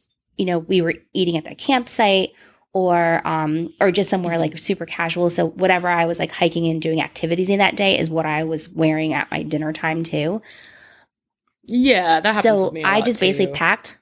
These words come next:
Speaker 1: like, one outfit per day. And, uh, I had
Speaker 2: Mm-hmm.
Speaker 1: two kind of larger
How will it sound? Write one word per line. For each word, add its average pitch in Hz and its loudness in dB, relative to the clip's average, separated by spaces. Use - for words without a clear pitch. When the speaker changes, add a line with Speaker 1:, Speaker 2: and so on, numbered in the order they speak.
Speaker 1:
like, 165 0
one 170 0
outfit - -4
per - -14
day. - -10
And, 165 2
uh, 160 0
I 165 0
had 165 0
Speaker 2:
Mm-hmm. 147 -12
Speaker 1:
two 214 -4
kind 196 0
of 180 -6
larger 185 -2